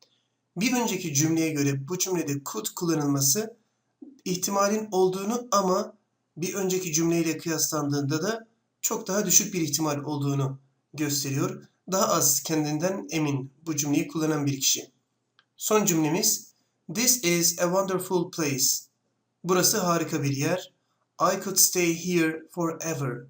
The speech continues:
Sonsuza dek burada kalabilirim. Burası harika bir yer. Tabii gerçekçilikten biraz daha uzak bir ifade. Bir şeyin gerçekleşmesinin mümkün olmadığını belirtmek isterken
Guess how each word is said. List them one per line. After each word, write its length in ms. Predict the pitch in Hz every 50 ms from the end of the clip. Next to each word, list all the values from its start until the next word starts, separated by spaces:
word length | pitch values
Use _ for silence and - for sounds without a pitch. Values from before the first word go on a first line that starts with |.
| _ _ _ _ _ - - _ _ _
Sonsuza 600 | - - - 185 190 190 185 - 180 175 202 196
dek 320 | 175 180 - - - 156
burada 300 | 151 165 170 160 170 165
kalabilirim. 640 | - 165 151 156 151 151 143 160 170 180 208 214 - - _ _ _ _ _ _ -
Burası 360 | 165 160 170 170 165 - 208
harika 480 | 175 170 175 170 165 156 156 170 151 135
bir 100 | 143 139
yer. 380 | 135 151 170 185 185 - - _ _ _ _ _ _ _ _ _
Tabii 220 | - - 208 190 175
gerçekçilikten 880 | 160 180 180 180 - 180 - - 160 156 151 143 - 190 196 202 190
biraz 300 | 156 151 160 156 151 143
daha 120 | 156 160 185 190
uzak 340 | 185 165 175 180 175 - -
bir 60 | 165
ifade. 440 | 147 143 139 139 139 135 131 135 131 - _ _ _ _ _ _ _ _ _ _ _ _ _ _ _ _ _ _ _ _ _ _ _ _ _ _ -
Bir 140 | 175 196 208
şeyin 420 | 208 - - 220 220 240 247 226
gerçekleşmesinin 920 | 196 196 190 175 - 196 - - 185 - - 202 180 - 190 185 175 156 156
mümkün 340 | 170 175 175 175 - 214 202
olmadığını 600 | - 202 220 214 190 165 139 147 143 139 135 135
belirtmek 400 | 156 160 165 - - 175 165 -
isterken 640 | - - - 202 190 185 - 196 208 214 226 -